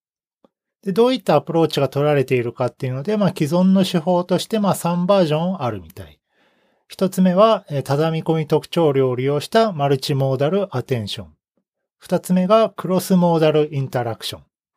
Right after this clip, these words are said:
まあ、テキストと画像ですね。えー、を何らかの形で、まあ、混ぜたのかな。で、三つ目はオブジェクト検出からの部分特徴量の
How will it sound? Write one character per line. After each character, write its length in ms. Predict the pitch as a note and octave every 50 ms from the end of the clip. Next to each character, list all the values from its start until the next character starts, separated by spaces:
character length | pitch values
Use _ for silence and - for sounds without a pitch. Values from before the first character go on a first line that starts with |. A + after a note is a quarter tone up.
| _ _ _ _ _ _ _ _ _ _ _ -
ま 80 | F#3
あ、 20 | F3+
テ 140 | - E3 -
キ 160 | - G#3 F#3+
ス 60 | F#3+
ト 100 | - F3+
と 200 | F3+ - E3+ C#3+
画 160 | A2+ B2+ B2+ A#2+
像 180 | B2 B2+ B2
で 80 | B2 A#2
す 180 | - - -
ね。 240 | C3 D3 D3+ C#3 _ _
え 160 | - E3 D#3+ E3
ー、 20 |
を 120 | F#3+ G3+
何 200 | F3+ D#3 C#3+ C#3+
ら 100 | D3 D3
か 100 | C#3+ D#3+
の 100 | D3+ C3+
形 340 | C3 C#3+ C3+ C#3+ C3+ - F3+
で、 60 | G#3
ま 140 | G3 F3+ D#3
あ、 60 | B2+
混 140 | A#2 B2+ B2 G#2+
ぜ 120 | A2+ G#2+
た 140 | - - E2+
の 100 | D2 D2+
か 140 | - - C#3+
な。 160 | E3 F3 _ _ _ _ _ _ _ _ _ _
で、 120 | - F#3
三 160 | F3 F#3 F#3 F#3
つ 180 | - - A3+
目 140 | A3 A3 G#3+
は 320 | G#3+ A#3 A#3+ A#3 F#3 -
オ 80 | E3 D3
ブ 80 | D3+ F3
ジ 140 | D#3+ G3
ェ 40 | F#3+
ク 80 | F#3+ -
ト 140 | - G#3+ F#3+
検 320 | - G#3+ G#3 G3+ G3+ F#3+
出 160 | - - F3
か 140 | - F#3 F3+
ら 100 | F#3 G3
の 140 | A3+ A#3+ G#3
部 160 | D3 D#3 D3+
分 200 | D#3+ F3 F3+ F3
特 240 | - F3 E3 - -
徴 240 | - - F3 E3+ E3+
量 200 | E3+ E3 F3+ F#3+
の 260 | A#3 B3 A#3 A3